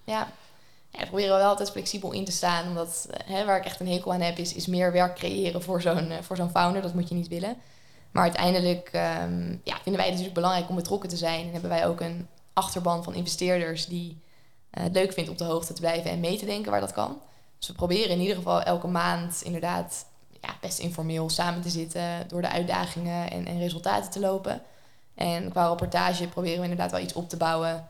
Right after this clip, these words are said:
waardoor zij zelf ook inzicht krijgen in hoe de business performt. Maar hoeft dat niet helemaal speciaal voor ons te worden opgetuigd op een bepaalde manier. Maar gaan we daar, hè, vaak is dat er ook al wel redelijk. Dus, ehm,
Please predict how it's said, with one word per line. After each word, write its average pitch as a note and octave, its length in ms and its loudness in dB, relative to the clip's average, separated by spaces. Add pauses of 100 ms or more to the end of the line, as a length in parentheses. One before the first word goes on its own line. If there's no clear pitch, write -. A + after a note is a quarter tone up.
(100)
waardoor E3 200 -2
zij E3 100 -4
zelf E3 220 4
ook E3+ 140 2
inzicht E3+ 320 -2
krijgen E3+ 300 0
in E3+ 80 -4
hoe D#3+ 80 -2
de E3 60 -4
business E3+ 320 -4
performt. - 640 -4 (420)
Maar F3 80 6
hoeft E3+ 120 0
dat D#3+ 100 -6
niet D#3+ 260 -6
helemaal E3+ 200 -2
speciaal E3 340 0
voor D#3 120 -6
ons D#3+ 140 -2
te D#3 60 -6
worden D#3 180 -6
opgetuigd D#3+ 440 -4
op - 100 -16
een D#3+ 100 -4
bepaalde D#3+ 220 0
manier. D#3+ 400 -2
Maar F3 120 -4
gaan F3+ 160 -2
we E3+ 60 -4
daar, - 220 -6
hè, F3+ 120 -6
vaak F3+ 320 -2
is D#3+ 120 -6
dat D#3 140 -6
er - 100 -8
ook D#3 140 -6
al D#3+ 60 -4
wel D#3+ 240 -4
redelijk. D#3+ 580 -6 (600)
Dus, F3 300 -2
ehm, F3+ 460 -2